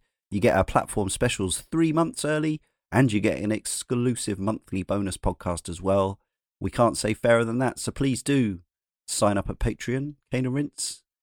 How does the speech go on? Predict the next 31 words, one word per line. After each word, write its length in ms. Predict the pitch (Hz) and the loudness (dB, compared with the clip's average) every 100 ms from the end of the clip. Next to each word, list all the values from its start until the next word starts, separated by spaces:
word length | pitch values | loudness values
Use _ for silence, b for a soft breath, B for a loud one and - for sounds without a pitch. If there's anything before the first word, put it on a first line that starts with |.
| _ _ - | _ _ -4
Much 180 | 110 110 | -4 -4
appreciated. 800 | - 123 - 123 123 127 120 - | -4 -4 -2 -4 -4 -6 -6 0
We 120 | 139 | 0
also 180 | - 92 | 2 2
have 100 | 90 | 2
a 60 | |
PayPal 380 | - 101 - 92 | 0 0 0 0
button 240 | 101 - | 0 -4
if 100 | 95 | -8
you 60 | 87 | -8
just 180 | 101 - | -8 -8
want 140 | 87 | -8
to 40 | 85 | -6
do 160 | 95 | -4
that 200 | 87 135 - | -2 -4 -4
on 160 | 95 92 | -6 -2
the 60 | |
homepage. 500 | 120 113 120 113 - _ _ _ _ | -4 -2 -2 -2 -8 _ _ _ _
Just 160 | 95 - | -12 -4
donate 400 | 92 87 95 - | -2 0 -2 -6
a 60 | 87 | -6
quid 260 | - 104 | -2 0
or 200 | 98 90 _ - | -2 -6 _ -6
ten, 280 | 104 123 - _ _ _ | -4 -4 -10 _ _ _
whatever 260 | - 104 117 | -4 -2 -2
you 80 | 120 | -2
like. 380 | 143 156 - _ _ _ _ _ _ _ - | -2 -4 -8 _ _ _ _ _ _ _ 6
We 100 | 139 | 8
also 360 | 175 - 156 143 | 8 8 6 6
have 280 | 156 151 - - | 4 2 0 2
a 320 | 131 131 127 | 4 4 2